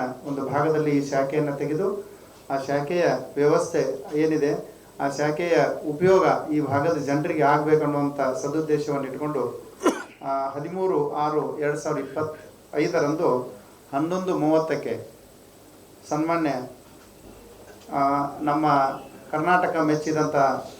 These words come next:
ಆ, ಜನಪ್ರಿಯ ಮಾಜಿ ಮುಖ್ಯಮಂತ್ರಿಗಳಾದಂಥ ಸನ್ಮಾನ್ಯ ಶ್ರೀ ಬಿ ಎಸ್ ಯಡಿಯೂರಪ್ಪನವರ ಅಮೃತ ಹಸ್ತದಿಂದ ಈ ಶಾಖೆ ಅಧಿಕೃತವಾಗಿ ಉದ್ಘಾಟನೆಗೊಳ್ತಾ ಇದೆ.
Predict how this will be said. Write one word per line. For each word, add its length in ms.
ಆ, 280
ಜನಪ್ರಿಯ 520
ಮಾಜಿ 260
ಮುಖ್ಯಮಂತ್ರಿಗಳಾದಂಥ 1040
ಸನ್ಮಾನ್ಯ 480
ಶ್ರೀ 220
ಬಿ 180
ಎಸ್ 260
ಯಡಿಯೂರಪ್ಪನವರ 680
ಅಮೃತ 320
ಹಸ್ತದಿಂದ 460
ಈ 220
ಶಾಖೆ 280
ಅಧಿಕೃತವಾಗಿ 640
ಉದ್ಘಾಟನೆಗೊಳ್ತಾ 680
ಇದೆ. 320